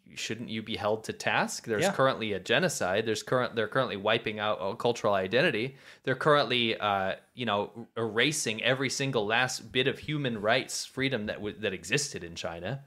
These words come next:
Speaker 2: Yeah.
Speaker 1: They're turning it and plunging it into a, a dictator pariah state." They're turning it into a massive, horrible, horrible place to be for its own people.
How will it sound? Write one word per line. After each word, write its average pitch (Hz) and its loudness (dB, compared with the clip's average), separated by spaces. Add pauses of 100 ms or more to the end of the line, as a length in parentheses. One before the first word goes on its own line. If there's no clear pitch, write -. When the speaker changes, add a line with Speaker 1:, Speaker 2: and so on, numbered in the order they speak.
(140)
Speaker 2:
Yeah. 156 -2
Speaker 1:
They're 139 6
turning 160 2
it 151 2
and 113 -6
plunging 139 0
it 113 2
into 117 0
a, 101 -2
a 92 -2
dictator 107 -2 (300)
pariah 120 2
state." - -6 (380)
They're 135 2 (120)
turning 151 4
it 135 4
into 139 0
a 110 2
massive, 113 0
horrible, 127 4
horrible 117 2
place 98 -2
to 101 -14
be 120 -4
for 131 -10
its - -8
own 104 -4
people. 123 -4